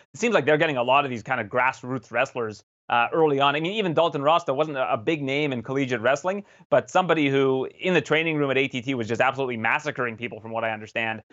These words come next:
and that's why he got signed to Bellator. So they've got a really good scouting department, or whatever that is,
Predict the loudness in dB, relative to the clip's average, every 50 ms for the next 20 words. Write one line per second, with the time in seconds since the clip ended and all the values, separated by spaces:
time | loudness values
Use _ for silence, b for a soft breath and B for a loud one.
0 | b _ -4 -4 -4 -2 -2 -2 0 0 0 0 -4 -2 -2 -2 -2 -2 -2 -2
1 | 0 0 2 0 -2 -8 -12 b b b _ -6 0 2 2 2 2 2 0 -2
2 | 0 0 2 2 2 2 2 2 2 0 0 4 2 2 2 2 -14 -18 -4 _
3 | 0 2 2 2 0 -2 -2 0 0 -2 -2 -2 -6 -4 -2 -2 -2 -2 -2 0
4 | 0 0 0 2 0 -2 -2 -4 -8